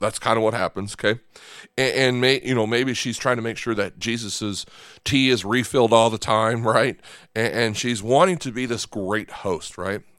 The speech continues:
And I don't blame her at all. She's distracted by all these preparations that need to be made. And so look at what, look what happens. She came to him, to, to,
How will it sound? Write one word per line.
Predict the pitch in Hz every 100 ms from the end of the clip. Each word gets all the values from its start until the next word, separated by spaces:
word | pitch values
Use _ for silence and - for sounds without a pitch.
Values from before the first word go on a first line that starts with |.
| - -
And | -
I | 95
don't | 98 156 151
blame | 110 110 147
her | 92 90 104
at | 123
all. | 190 - 95
She's | - 107 101 -
distracted | 98 - - 110 - - 110 95 113 - - - -
by | 107
all | 110 139 180
these | 190 -
preparations | - 135 - 117 113 113 - 87 87
that | 92
need | 82 101 107 127 - - -
to | 104
be | 107
made. | 123 277 - - _ -
And | 101
so | 98 123 113
look | 110 120
at |
what, | 110 -
look | 107 110
what | 123 107
happens. | 104 - - - _ _ _ _ _ _ _ - -
She | - 156 143 113 - - -
came | 131 131 131
to | - 147
him, | 123 101 98 131 -
to, | 110 110 -
to, | -